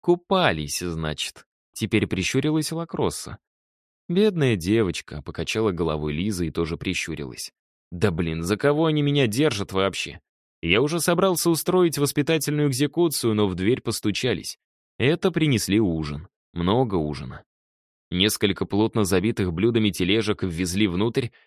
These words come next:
и чего там только не было. Даже и не перечислишь всего.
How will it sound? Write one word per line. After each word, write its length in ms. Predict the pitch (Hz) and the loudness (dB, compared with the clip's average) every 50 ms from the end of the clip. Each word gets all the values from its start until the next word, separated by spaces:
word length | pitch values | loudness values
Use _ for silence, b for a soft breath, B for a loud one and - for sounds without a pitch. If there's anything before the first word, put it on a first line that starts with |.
| b b - | b b -4
и 120 | - 147 | -2 0
чего 440 | 139 - - 160 147 110 123 151 156 | 0 2 2 2 2 2 2 2 2
там 220 | - 139 113 101 | 2 2 0 2
только 320 | 82 107 104 101 - 95 90 | 2 2 0 2 0 -2 -2
не 180 | 92 101 104 | 0 0 -2
было. 280 | 87 76 78 67 73 - _ _ _ _ _ _ _ - | -2 -2 -6 -6 -8 -14 _ _ _ _ _ _ _ -6
Даже 360 | 92 90 135 170 165 180 196 | 0 0 2 2 2 2 2
и 40 | 196 | 2
не 160 | 190 190 190 | 4 2 2
перечислишь 680 | 160 - 160 165 143 - - 110 127 123 - 110 92 - | 2 2 2 2 2 0 0 0 0 0 0 -2 -2 -2
всего. 420 | - - - 85 73 69 65 - | -4 -6 -6 -6 -8 -8 -10 -12